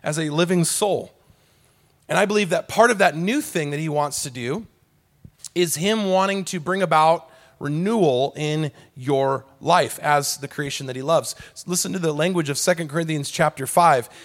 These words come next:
It says this in verse seventeen, "Therefore, if anyone is in Christ,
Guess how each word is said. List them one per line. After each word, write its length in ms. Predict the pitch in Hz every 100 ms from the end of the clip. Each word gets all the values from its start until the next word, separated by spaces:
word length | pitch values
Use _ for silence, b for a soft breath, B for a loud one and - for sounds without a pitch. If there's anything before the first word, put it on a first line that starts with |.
| B
It 160 | 165 156
says 240 | 185 170
this 200 | 180 170
in 120 | 160
verse 180 | 156 165
seventeen, 460 | - 165 156 180 156
"Therefore, 400 | 180 170 208 180
if 100 | -
anyone 320 | 196 233 214
is 140 | 175
in 100 | 156
Christ, 500 | 131 175 165 226 -